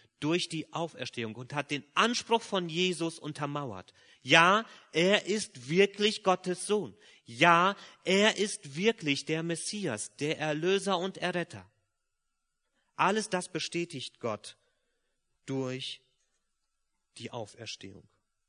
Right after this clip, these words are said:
Und wir sehen dann, wie Jesus Zeit mit seinen Jüngern verbringt, wie er sie ausrüstet, wie er ihnen nochmal einen tiefen Einblick in Gottes Wort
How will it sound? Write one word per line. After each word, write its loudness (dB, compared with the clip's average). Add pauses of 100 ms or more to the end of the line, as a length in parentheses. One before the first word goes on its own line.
(560)
Und -8
wir 0
sehen 4
dann, 2
wie -4
Jesus -4
Zeit 0
mit -6
seinen -4
Jüngern -4
verbringt, -10 (1200)
wie 2
er 4
sie -4
ausrüstet, -4
wie 2
er 0
ihnen -4 (280)
nochmal 2
einen 0
tiefen -4
Einblick -4
in -4
Gottes -2
Wort -4